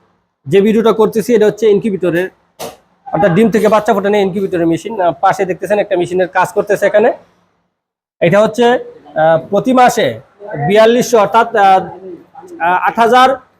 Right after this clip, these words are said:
প্রতি মাসে আট হাজার চারশো ডিম এইটাতে, এ, ফু-, কোয়েল পাখি ফুটাইতে পারবে। আর কেউ যদি মুরগি ফুটাইতে চায়, তাহলে ফুটাইতে পারবে চোদ্দশো, অর্থাৎ, আহ, প্রতি মাসে চোদ্দশো মুরগি ফুটাইতে পারবে। তো আজকে যার সাথে আমরা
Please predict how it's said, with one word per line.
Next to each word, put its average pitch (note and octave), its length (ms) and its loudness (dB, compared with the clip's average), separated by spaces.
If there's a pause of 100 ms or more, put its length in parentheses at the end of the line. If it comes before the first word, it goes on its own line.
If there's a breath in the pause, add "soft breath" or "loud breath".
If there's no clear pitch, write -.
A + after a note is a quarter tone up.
প্রতি G#3+ 200 0
মাসে B3 380 2
আট A3+ 240 -2
হাজার A3+ 200 0
চারশো A#3 320 -2
ডিম B3 240 0
এইটাতে, G3 640 0 (200)
এ, F3 100 -2
ফু-, F#3 220 -2
কোয়েল A3+ 260 2
পাখি G#3 180 -2
ফুটাইতে G#3 280 0
পারবে। F#3 240 0
আর F#3 60 0
কেউ G3 200 -2
যদি F#3+ 180 -4
মুরগি G#3 240 0
ফুটাইতে A3 280 0
চায়, C4 220 2 (300)
তাহলে G3 180 2
ফুটাইতে A3+ 280 2
পারবে A#3+ 340 2 (1500)
চোদ্দশো, G3 540 2 (600)
অর্থাৎ, A3+ 320 0 (500)
আহ, D#3+ 120 0
প্রতি G#3 300 -2
মাসে B3 260 2
চোদ্দশো A#3+ 580 0 (160)
মুরগি A3+ 380 -2
ফুটাইতে G#3+ 300 -2
পারবে। E3+ 300 -2 (680)
তো F3+ 260 2
আজকে B3 600 2 (400)
যার G#3 220 2
সাথে A#3 220 -2
আমরা A3 480 2